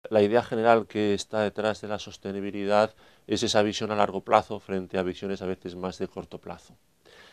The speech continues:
Y quizá un tercer punto también, eh, de cara a pensar en esa recupera-, recuperación económica que todos esperamos,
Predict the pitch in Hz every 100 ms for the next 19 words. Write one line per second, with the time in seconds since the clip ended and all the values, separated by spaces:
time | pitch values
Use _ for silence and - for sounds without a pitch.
0 | _ - 117 - 170 151 160 151 131 156
1 | 151 139 135 123 120 131 131 127 107 107
2 | 120 120 98 95 107 110 - 98 - 104
3 | 104 107 104 98 - 92 98 95 - 90
4 | 101 95 98 107 104 92 101 104 104 90
5 | 101 - - - - 107 113 104 98 -
6 | 98 107 107 110